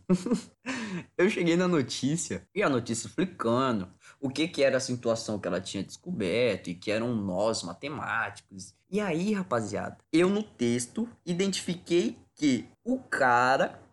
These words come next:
que tinha proposto essa dúvida, que tinha levantado esse questionamento e esse, esse nó matemático que até então não tinha sido resolvido, morreu dia dezenove agora, mês passado, de coronavírus, mano, de covid dezenove, o cara morreu.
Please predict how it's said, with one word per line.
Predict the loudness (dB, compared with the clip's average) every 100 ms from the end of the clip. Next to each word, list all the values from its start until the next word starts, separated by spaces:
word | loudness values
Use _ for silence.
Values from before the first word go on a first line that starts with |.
| _ _
que | -8 -6
tinha | -4 0 2 0
proposto | -2 2 4 4 0 2 2 2 0 -4 -6 -6 -14 -18 -4 2
essa | 4 4 0
dúvida, | 0 0 2 2 2 0 -4 -4
que | -6 -8
tinha | -2 2
levantado | 2 2 0 0 -2 -2
esse | -6
questionamento | -6 -8 -4 -2 -2 -2 -4 -4 -4
e | -2
esse, | -2 -4 -10 -14 _ -10
esse | -4
nó | -2 -2 0 4 6 4
matemático | 2 0 0 2 2 0 -6
que | -6
até | -4 -2
então | 0 0
não | 0
tinha | -2 -2
sido | -4 -2
resolvido, | -2 -2 -2 -4 -6 -10 _
morreu | 0 2 4
dia | 4 2
dezenove | 2 2 4 4 2
agora, | 2 2 2 0 -4 2
mês | 4 4
passado, | 4 0 2 0 2 0 -4 -10 _ _
de | -6 -4
coronavírus, | 4 6 6 4 2 0 0 2 2 2
mano, | 0 0 -2
de | -2
covid | 0 2 2
dezenove, | 2 2 4 2 2
o | 0
cara | 0
morreu. | 2 2 2 0 0